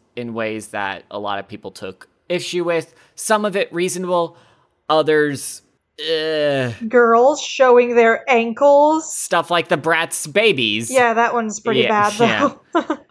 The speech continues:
Speaker 1: Yeah, yeah, that's what, and then also talking about how the, their follow-up dolls, the Project Lol, I think, like, stealing the fashion from, like, modern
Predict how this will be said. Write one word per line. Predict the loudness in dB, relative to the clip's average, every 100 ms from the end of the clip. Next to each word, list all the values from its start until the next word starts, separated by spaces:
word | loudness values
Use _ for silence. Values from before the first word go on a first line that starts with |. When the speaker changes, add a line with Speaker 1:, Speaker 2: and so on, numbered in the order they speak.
| -20 -8
Speaker 1:
Yeah, | 0 2 2 0 -2 -2
yeah, | -2 0 0 0
that's | 0 0
what, | 0 -2 -4 _ _ _ -4
and | -2 0
then | 0 -2 0
also | 0 2 -2
talking | -2 -4 -4
about | -4 -4 -4
how | -4 0 -2 -4 -12
the, | -6 -2 0 0 -2 -6 -12 _ _ _ _
their | -8 -2 0 -2
follow-up | -4 -4 -2 0 0 -2 -4
dolls, | -4 -2 -6 -8
the | -6 -4 -6 -10
Project | -8 -4 -4 -4 -8 -12
Lol, | -10 -4 -4 -4 -4
I | -4 -4
think, | -4 -6 -6 -10 -16 _ _ _ _ _ _
like, | -8 -6 -8
stealing | -8 -6 -4 -6 -8 -10
the |
fashion | -8 -4 -4 -6 -12 -12 -14
from, | -16 -18 -18
like, | -18 -18 -20 _ _ _ _ _ _ -6
modern | -2 0 0 -2 -2 -4 -8